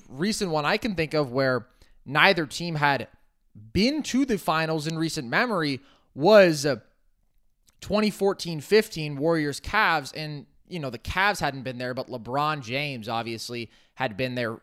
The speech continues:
four straight years. So it, it didn't feel like they were some inexperienced team.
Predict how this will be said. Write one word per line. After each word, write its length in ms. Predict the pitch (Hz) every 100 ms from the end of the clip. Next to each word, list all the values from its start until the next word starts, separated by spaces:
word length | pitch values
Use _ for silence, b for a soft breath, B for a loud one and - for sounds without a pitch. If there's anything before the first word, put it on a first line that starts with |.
| _
four 340 | - - 160 131
straight 380 | - 147 135
years. 360 | 127 151 131 120
So 380 | - 135 123 113 b b b
it, 140 | 101
it 140 | - 135
didn't 240 | 165 151
feel 200 | - 170
like 160 | 143 139
they 100 | 139
were 100 | 135
some 240 | 147 139
inexperienced 840 | 147 147 - - 143 139 123 -
team. 360 | - 156 147 120